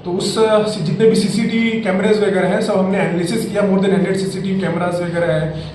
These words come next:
जितने भी होटल्स हैं आसपास का, वो सब एनालिसिस किया। उसमें फिर हमने कंक्लूड किया कि एक बाइक है जो हमने, आ, जो उस केस में सीज हुआ है, उस बाइक से लोग आए थे और ये लोग प्रॉपर पाली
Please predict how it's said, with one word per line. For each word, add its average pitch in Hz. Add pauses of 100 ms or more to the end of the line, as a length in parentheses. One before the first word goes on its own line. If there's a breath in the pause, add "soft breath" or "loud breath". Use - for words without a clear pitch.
जितने 190
भी 185
होटल्स 196
हैं 196
आसपास 175
का, 175
वो 190
सब 190
एनालिसिस 180
किया। 160 (440 loud breath)
उसमें 226
फिर 220
हमने 226
कंक्लूड 214
किया 214
कि 214
एक 170
बाइक 208
है 196 (240 loud breath)
जो 196
हमने, 196 (460)
आ, 156
जो 175
उस -
केस 220
में 208
सीज 202
हुआ 160
है, - (500 loud breath)
उस 190
बाइक 190
से 214
लोग 202
आए 196
थे 196
और 185
ये 196
लोग 208
प्रॉपर 226
पाली 185